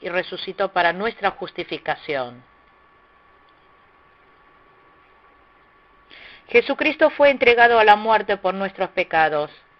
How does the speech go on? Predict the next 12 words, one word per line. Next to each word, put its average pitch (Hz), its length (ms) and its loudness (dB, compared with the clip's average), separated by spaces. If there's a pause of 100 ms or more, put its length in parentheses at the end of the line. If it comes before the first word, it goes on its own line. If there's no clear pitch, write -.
(2000)
Jesús 220 400 2
se 226 100 2
ofreció 208 520 0
como 190 260 0
ofrenda 226 400 0
de 233 160 2
sacrificio. 190 840 -6 (1600)
Romanos 208 560 2
ocho 240 320 0
treinta 226 360 0
y 247 60 0
dos. 208 440 -2